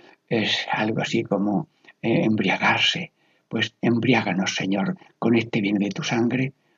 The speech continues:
para que nosotros seamos como un desposorio espiritual con Cristo, con boda continua hasta que lleguemos al banquete eterno del cielo. Jesucristo, sangre de Cristo, embriágame,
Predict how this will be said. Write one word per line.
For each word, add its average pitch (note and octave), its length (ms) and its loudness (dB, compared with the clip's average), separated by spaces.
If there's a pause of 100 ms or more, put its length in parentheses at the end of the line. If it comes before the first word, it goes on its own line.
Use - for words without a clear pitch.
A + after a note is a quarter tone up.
(100)
para A2+ 220 2
que G#2 120 2
nosotros - 460 -2
seamos A2 460 -2 (440)
como A2+ 500 4 (120)
un C3 300 10
desposorio - 800 0
espiritual A2 460 0
con A2 220 2
Cristo, A#2 540 0 (480)
con B2 440 8
boda A#2+ 560 6
continua A2+ 600 2
hasta A2 180 -2
que A2+ 140 0
lleguemos G#2+ 380 2
al A2+ 120 2
banquete G#2+ 360 0
eterno G2 280 0
del F2+ 200 -2
cielo. E3 360 -2 (640)
Jesucristo, A2+ 840 -2 (720)
sangre A2+ 460 0
de G#2 140 -2
Cristo, - 560 -2 (120)
embriágame, G2 840 -2